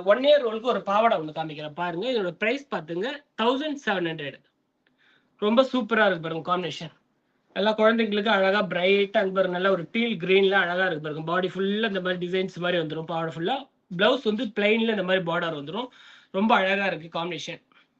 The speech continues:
குழந்தைங்களுக்குலாம் எவ்வளவு அழகழகா கொடுக்குறாங்க பாத்தீங்களா? ஃபுல் பனாரஸ் மாதிரி நல்லா கிராண்டா இருக்கு, சூப்பரா இருக்கு. யாருக்கு ஒன் இயர் ரூல் உடனே புக் பண்ணி உடனே எடுத்துருங்க. அடுத்தது ஒரு பத்து கஜம் ஒண்ணு சாரி ஒண்ணு காமிக்கிறோம். பத்து கஜம் சாரிக்கு யார் யாரெல்லாம் வெயிட் பண்றீங்களோ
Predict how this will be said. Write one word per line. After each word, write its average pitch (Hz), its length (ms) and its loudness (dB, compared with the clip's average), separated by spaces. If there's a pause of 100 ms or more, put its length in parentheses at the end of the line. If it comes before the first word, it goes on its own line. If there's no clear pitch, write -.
(880)
குழந்தைங்களுக்குலாம் 214 580 4
எவ்வளவு 185 200 0
அழகழகா 185 340 2
கொடுக்குறாங்க 170 420 -6
பாத்தீங்களா? 180 300 -8
ஃபுல் 185 180 -6
பனாரஸ் 170 440 -2
மாதிரி 175 220 -4
நல்லா 170 180 -4
கிராண்டா 165 380 -4
இருக்கு, 170 260 -6 (280)
சூப்பரா 196 380 0
இருக்கு. 170 300 0
யாருக்கு 175 380 -4
ஒன் 175 140 -2
இயர் 170 160 0
ரூல் 175 180 2 (400)
உடனே 175 320 -2
புக் 160 220 -8
பண்ணி 202 220 0
உடனே 170 280 -2
எடுத்துருங்க. 131 380 -10 (1300)
அடுத்தது 247 420 4
ஒரு 220 160 4
பத்து 214 280 2
கஜம் 240 280 4
ஒண்ணு 190 200 -2
சாரி 185 180 2
ஒண்ணு 165 160 0
காமிக்கிறோம். 165 440 -4
பத்து 196 260 -2
கஜம் 226 300 0
சாரிக்கு 214 300 0
யார் 202 220 4
யாரெல்லாம் 208 280 2
வெயிட் 190 200 0
பண்றீங்களோ 180 360 -2